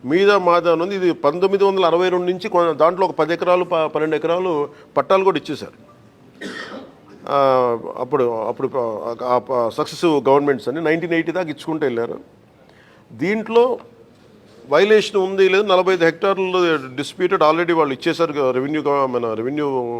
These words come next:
శాఖ ఇచ్చేస్తుంది. మిగతా మిగిలిన పంతొమ్మిది, పదకొండు పాయింట్,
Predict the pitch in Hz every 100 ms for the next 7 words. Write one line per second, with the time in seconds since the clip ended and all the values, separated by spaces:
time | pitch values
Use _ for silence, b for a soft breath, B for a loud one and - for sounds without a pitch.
0 | 113 117 - - 135 127 - 131 - 156
1 | - - _ B B B B B B 151
2 | 190 185 247 202 190 185 175 170 202 214
3 | 202 - 175 196 185 170 175 196 196 190
4 | 196 190 185 170